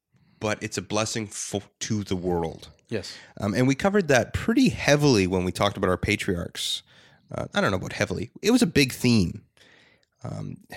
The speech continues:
Speaker 1: you can
Speaker 2: Yes,
Speaker 1: see it in
Speaker 2: absolutely.
Speaker 1: Abraham when, when he's, when he's in Egypt. You can see it in Isaac when he's with the Philistines.
Speaker 2: Mm-hmm.
Speaker 1: You can see it with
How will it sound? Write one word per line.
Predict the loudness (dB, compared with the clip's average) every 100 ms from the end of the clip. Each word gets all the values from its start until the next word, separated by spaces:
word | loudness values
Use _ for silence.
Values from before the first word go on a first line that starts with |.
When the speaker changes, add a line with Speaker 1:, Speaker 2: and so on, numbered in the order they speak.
| -14
Speaker 1:
you | -10 -4 -2
can | 2
Speaker 2:
Yes, | 2
Speaker 1:
see | 6
it | 6 6
in | 6
Speaker 2:
absolutely. | 6 4
Speaker 1:
Abraham | 4 4 4 2 2
when, | 0 0
when | -4
he's, | -2 -2 -2 -6 -12
when | -6 -2
he's | 0 2
in |
Egypt. | 2 0 -2 -12 -20 -20 -10
You | -6
can |
see | -4 0
it | 2
in | 2
Isaac | 2 0 -2
when | -2 -2 0
he's | 0 -4
with | 0 -2 0
the | -2
Philistines. | 2 2 0 -6 -4
Speaker 2:
Mm-hmm. | -2
Speaker 1:
You | -2
can | -2
see | 0 2
it | 2 2
with | 0 0